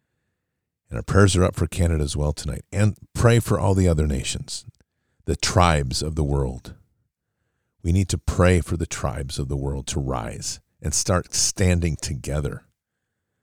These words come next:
not intimidated by these laws and rules and threats, whatever. That's institutions of men.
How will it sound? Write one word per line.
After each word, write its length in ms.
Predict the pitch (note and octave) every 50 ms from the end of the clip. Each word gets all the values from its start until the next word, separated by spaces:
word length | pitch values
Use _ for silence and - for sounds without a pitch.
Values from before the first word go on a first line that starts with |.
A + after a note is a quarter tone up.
| _ _ _ _ _ _ -
not 260 | E2+ F2 G2 G2+ - - _ _ _ _ _
intimidated 800 | - F2 E2 - - - F#2+ F2+ F2 D#2 D2 C#2 C2 - - - - _
by 300 | - C#2+ C#2+ C#2+ - - _ _ _ _ _ _ _ _ _ _ _ _ _ _ _ _ _ _ _ _ _ _ _ _ _ _ _ _ _ _ _ _ _ _ _ _ _ _ _ _ _ _ _ _ _
these 200 | - E2 C#2+ -
laws 380 | - D2+ D#2 D#2 D#2 D#2 D#2 -
and 180 | C#2+ C2+ C2+
rules 360 | C#2 D2 D2 C#2+ D2 D2 - -
and 100 | C2 B1+
threats, 420 | - - E2 D#2 - - - -
whatever. 400 | - E2+ C#2 B1+ B1+ A#1+ - - _ _
That's 240 | - D#2+ - - -
institutions 680 | - G2+ - - F2 - - F#2 D#2+ - - D2+ C2+
of 80 | D2 C2+
men. 380 | C2+ C2+ C#2 C#2 - - -